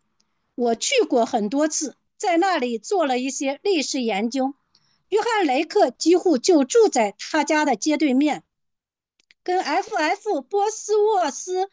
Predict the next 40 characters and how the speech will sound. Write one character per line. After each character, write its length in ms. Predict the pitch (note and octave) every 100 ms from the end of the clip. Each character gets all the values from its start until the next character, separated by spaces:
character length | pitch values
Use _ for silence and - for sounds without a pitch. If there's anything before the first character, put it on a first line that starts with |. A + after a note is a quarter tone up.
| _ _
住 220 | - G4+ C4
隔 260 | A#3+ B3+
壁。 280 | C#4+ D#4+ - _ _ _ _ _ _ -
戈 140 | G#4
登 280 | G#4+ G#4+ F#4+
林 180 | C#4 F4
赛 300 | G#4+ E4+ B3
出 240 | - F#4
生 240 | E4 F#4+
在 180 | F#4+ D4
西 340 | A3+ - D4 D4
安。 260 | C#4+ D4+ - _ _ _ _ _ _
雷 300 | - A#3+ E4+
蒙 240 | A4 D4+ F4+
德 220 | E4+ F4
里 180 | F#4+ D4
奇 260 | - C#4
的 140 | D#4 D#4+
父 260 | - G4
亲 300 | D#4+ - A#3
是 220 | G#3+ - D#4
二 340 | - G4+ D#4+
战 380 | - F4+ B3+ A3+
期 200 | - D#4+
间 280 | D#4 D4+ D#4
著 240 | - A4+ E4
名 220 | A3+ A3+
的 140 | C4
布 240 | G3+ - D#4
道 160 | C4+
家， 320 | G#3+ B3 B3+ C4
曾 280 | - C4
做 260 | D#4 G4+ G4+
过 260 | - F4+ A3+
西 240 | - E4+
安 140 | F4+
市 220 | F4 - C4+
的 160 | G#3+
市 260 | F#3+ - D4+
长。 280 | - F3+